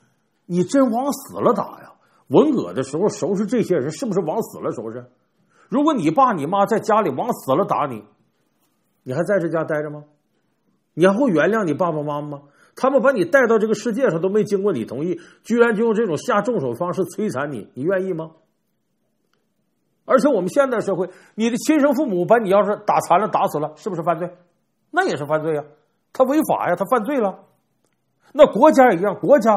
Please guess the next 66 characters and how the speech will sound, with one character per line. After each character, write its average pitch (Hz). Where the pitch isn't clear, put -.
犯 208
罪 196
了， 143
难 180
道 240
就 202
要 233
人 208
去 226
原 165
谅 208
他 180
吗？ 208
这 254
是 240
什 170
么 294
混 147
蛋 156
的 135
言 104
论 120
呢？ 113
什 -
么， 160
呃， 123
国 151
家 151
是 151
你 117
妈 131
妈 135
给 147
你 165
下 160
手 113
重 165
了， 117
你 101
应 147
该 160
原 113
谅 156
他。 104
我 120
凭 240
什 190
么 190
要 175
原 120
谅？ 135
你 170
是 175
往 240
死 135
了 226
打 120
我 107
呀， 78
你 165
那 277
不 254
是 269
管 120
教 240
我 117